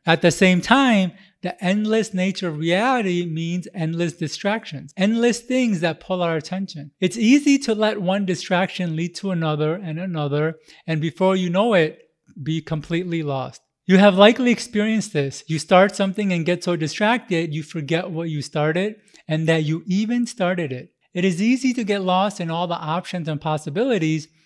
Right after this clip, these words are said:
and lose yourself in the process. The thing about all the options and distractions is that they seem like they will end.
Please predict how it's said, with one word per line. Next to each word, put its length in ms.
and 260
lose 280
yourself 560
in 100
the 80
process. 600
The 120
thing 260
about 280
all 200
the 80
options 520
and 140
distractions 760
is 140
that 200
they 140
seem 440
like 240
they 140
will 220
end. 340